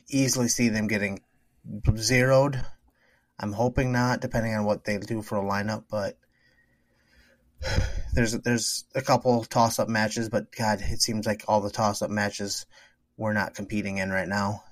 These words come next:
and it, it, it sucks. I hope I'm wrong. Um, and I, I trust in the Brands brothers to, to right the ship, but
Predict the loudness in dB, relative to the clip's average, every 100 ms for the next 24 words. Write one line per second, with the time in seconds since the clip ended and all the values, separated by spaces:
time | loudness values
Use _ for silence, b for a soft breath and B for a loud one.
0 | -12 -8 -8 -6 -8 -6 -6 -2 2 2
1 | 2 -2 -8 -8 -12 -20 -20 _ _ -4
2 | 0 0 2 0 2 0 0 -4 -8 -4
3 | -2 -2 -4 -10 -18 -20 _ _ _ _
4 | _ _ _ _ _ _ _ -6 0 2
5 | 0 0 -2 -2 -4 -4 -2 0 -2 0
6 | 0 0 -4 -4 -4 -6 _ b b b
7 | _ -2 0 0 -4 0 0 0 -2 -4
8 | -4 -4